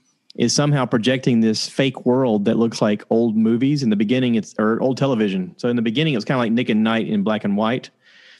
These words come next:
And it was sort of reminiscent of Dick Van Dyke or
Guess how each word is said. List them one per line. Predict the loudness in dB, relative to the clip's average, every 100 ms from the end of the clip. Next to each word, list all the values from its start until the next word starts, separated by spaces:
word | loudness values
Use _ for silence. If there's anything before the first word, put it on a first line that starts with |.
| _ _
And | -2 -2
it |
was | -2 -2
sort | 0
of | 0 -2 -8
reminiscent | -4 -2 0 0 -2 -2
of | -2 -2
Dick | -4 -2
Van | -2 0
Dyke | 0 0 -2 -2
or | -2 -2 -2